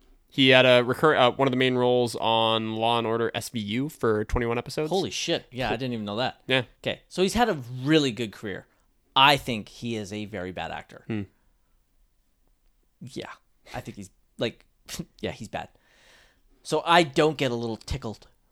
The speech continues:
Speaker 2: when I see him on screen.
Speaker 1: Hmm.
Speaker 2: Um, but I, I do with Graham Greene, Wes Studi, and Gil Birmingham.
Speaker 1: Mm-hmm.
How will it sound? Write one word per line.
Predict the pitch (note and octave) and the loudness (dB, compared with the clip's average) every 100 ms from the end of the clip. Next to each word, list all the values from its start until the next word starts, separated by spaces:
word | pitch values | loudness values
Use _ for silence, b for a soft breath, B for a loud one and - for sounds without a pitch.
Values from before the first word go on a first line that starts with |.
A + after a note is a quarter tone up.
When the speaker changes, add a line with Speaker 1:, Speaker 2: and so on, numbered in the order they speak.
| _ | _
Speaker 2:
when | A#2 A#2 | -12 -10
I | G#2+ | -8
see | - C3 | -10 -12
him | A2+ A2 | -10 -12
on | G#2 F#2+ | -12 -14
screen. | - G2+ G#2 - _ - | -16 -16 -18 -20 _ -18
Speaker 1:
Hmm. | A#2+ | -12
Speaker 2:
Um, | B2 A#2 A2 G#2+ G2+ _ - - | -8 -6 -6 -8 -12 _ -20 2
but | D3+ | 4
I, | D#3 D3 | 4 2
I | - C3+ | -4 -8
do | A#2+ C3+ C3+ C3+ C3 C3 B2+ _ - | -4 -4 -2 -2 -4 -6 -10 _ -10
with | B2+ B2 | -10 -10
Graham | - A2+ A#2 | -8 -6 -6
Greene, | A2 G#2 G#2 A#2 | -8 -8 -8 -10
Wes | A2 G2+ - | -6 -6 -8
Studi, | G2 F#2 G#2 G2+ | -12 -12 -12 -12
and | G#2 | -14
Gil | G2 G2 | -10 -10
Birmingham. | G2 B2 C#3 G2+ - - - | -8 -8 -8 -14 -16 -18 -18
Speaker 1:
Mm-hmm. | A2 | -14